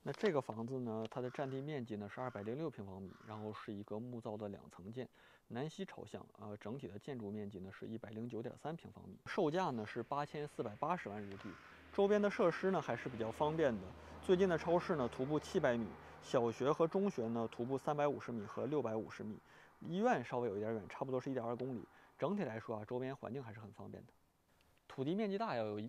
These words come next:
两个好处，第一个好处呢，就是我们的停车位啊，像我们现在可以看到的，就比较宽敞，可以停两台车位。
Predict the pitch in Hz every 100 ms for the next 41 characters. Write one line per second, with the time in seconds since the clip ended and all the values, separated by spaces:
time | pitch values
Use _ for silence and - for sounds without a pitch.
0 | 110 127 113 180 - - - 165 190 208
1 | 92 107 127 113 120 127 95 110 - 143
2 | 175 180 156 95 104 117 101 98 113 110
3 | - 113 104 95 92 104 104 110 - 156
4 | 139 - 113 104 123 104 107 - 107 101